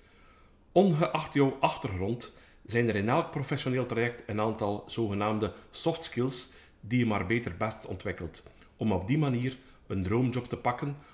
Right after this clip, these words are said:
of te groeien in jouw organisatie. Omgaan met conflicten, verbale en non-verbale communicatie,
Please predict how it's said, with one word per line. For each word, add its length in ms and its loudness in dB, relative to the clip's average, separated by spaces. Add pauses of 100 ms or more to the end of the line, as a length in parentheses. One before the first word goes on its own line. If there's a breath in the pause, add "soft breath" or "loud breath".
(140 loud breath)
of 220 2
te 100 -4
groeien 400 0
in 120 -2
jouw 260 0
organisatie. 800 -4 (880 soft breath)
Omgaan 360 4
met 180 -2
conflicten, 680 -6 (360 soft breath)
verbale 600 2
en 160 0
non-verbale 580 0
communicatie, 800 -4